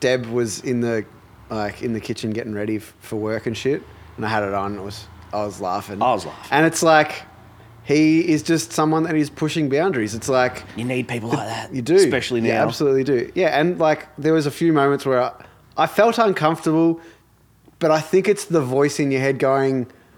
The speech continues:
Speaker 2: Someone's
Speaker 1: "Should
Speaker 2: gonna
Speaker 1: you
Speaker 2: s-
Speaker 1: be laughing at this?"
Speaker 2: Do you, I mean, not to give away, it away, but do you remember what part? 'Cause I never
Speaker 1: It was,
Speaker 2: felt
Speaker 1: it was
Speaker 2: uncomfortable.
Speaker 1: towards the first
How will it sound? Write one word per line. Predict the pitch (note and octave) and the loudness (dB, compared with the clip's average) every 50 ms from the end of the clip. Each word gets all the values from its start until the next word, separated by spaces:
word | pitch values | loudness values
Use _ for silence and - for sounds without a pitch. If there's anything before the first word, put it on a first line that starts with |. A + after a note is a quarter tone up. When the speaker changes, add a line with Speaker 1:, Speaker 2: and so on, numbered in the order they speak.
| _ - - - - - _ _ _ _ - | _ -20 -20 -20 -20 -20 _ _ _ _ -12
Speaker 2:
Someone's | - - - G#2+ A#2 B2 B2 | -8 -4 -2 -2 0 0 2
Speaker 1:
"Should | - E3 E3 | 4 4 4
Speaker 2:
gonna | D#3 D3 | 4 4
Speaker 1:
you | E3 E3 | 2 2
Speaker 2:
s- | D3 | 4
Speaker 1:
be | D#3 D3+ | 4 2
laughing | C#3+ C#3 C#3 C3+ C3+ C3 - D#3 D3+ | 4 4 2 2 2 0 0 -2 -2
at | D#3 - | -2 0
this?" | - F3+ A3+ D4 - - - - _ | 0 0 0 0 -4 -10 -16 -18 _
Speaker 2:
Do | - - | -10 -8
you, | G#2+ G#2 G#2+ G#2 - | -6 -6 -6 -6 -4
I | G#2+ | -4
mean, | A2+ A#2+ | -2 0
not | B2+ C#3+ D3 - | 0 -2 -2 -2
to | - | -4
give | B2 A#2 G#2+ | -4 -4 -2
away, | G#2 G2 G2 G2 - | -2 -2 -2 -2 -4
it | G2+ G2 F#2+ | -6 -8 -6
away, | G2 F#2+ F#2 G2 G2+ G2 | -6 -6 -4 -4 -4 -4
but | F2+ F#2 F2+ - | -6 -8 -10 -12
do | - G2 | -12 -10
you | G2+ | -8
remember | A2 A2+ G#2+ G#2 | -6 -6 -6 -6
what | G2 F#2+ | -6 -6
part? | - - G#2+ C#3 F#3 A#3+ - - _ _ _ - - - | -6 -6 -6 -4 -6 -8 -10 -14 _ _ _ -20 -20 -10
'Cause | - A2+ A#2 | -4 0 2
I | D3+ E3+ | 4 4
never | D#3 C#3 C#3+ | 4 4 2
Speaker 1:
It | D3 | 4
was, | F3 D3+ | 4 4
Speaker 2:
felt | B2+ A#2 E2+ G2 | 4 4 2 2
Speaker 1:
it | D3+ | 2
was | D3+ D3+ D#3 | 2 2 2
Speaker 2:
uncomfortable. | C#3+ - - - E3 D3 | 0 -2 -4 -2 0 2
Speaker 1:
towards | D3+ D#3 E3 E3 D#3 - | 2 2 2 2 0 -2
the | D3+ C3+ | -4 -6
first | - - C3+ B2+ B2+ B2+ A#2 - - | -4 -2 0 0 2 0 0 -4 -10